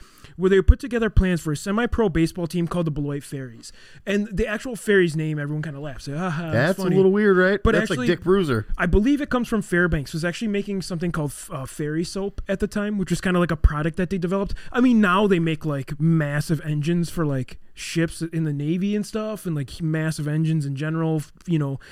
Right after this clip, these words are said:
Speaker 1: I think they make some, like, massive, like, hospital generators. I mean, I don't know everything comes out of there 'cause it's pretty top secret. I'm gonna be honest.
Speaker 2: I was just gonna say, and, and I don't think we're privy to all the information anyway, so.
Speaker 1: Right.
Speaker 2: Um, but yeah, Fairies, kinda weird to, to think
Speaker 1: Kind of a
Speaker 2: about
Speaker 1: weird
Speaker 2: with,
Speaker 1: name.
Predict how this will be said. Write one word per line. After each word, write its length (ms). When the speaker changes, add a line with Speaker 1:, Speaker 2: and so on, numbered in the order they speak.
Speaker 1:
I 80
think 180
they 80
make 180
some, 140
like, 140
massive, 760
like, 220
hospital 420
generators. 520
I 60
mean, 120
I 80
don't 120
know 200
everything 380
comes 180
out 140
of 40
there 100
'cause 140
it's 100
pretty 160
top 200
secret. 320
I'm 60
gonna 100
be 140
honest. 180
Speaker 2:
I 80
was 140
just 160
gonna 160
say, 360
and, 120
and 160
I 80
don't 140
think 180
we're 80
privy 320
to 80
all 220
the 120
information 600
anyway, 340
so. 300
Speaker 1:
Right. 380
Speaker 2:
Um, 340
but 160
yeah, 140
Fairies, 460
kinda 220
weird 300
to, 200
to 60
think 120
Speaker 1:
Kind 140
of 60
a 20
Speaker 2:
about 80
Speaker 1:
weird 120
Speaker 2:
with, 80
Speaker 1:
name. 220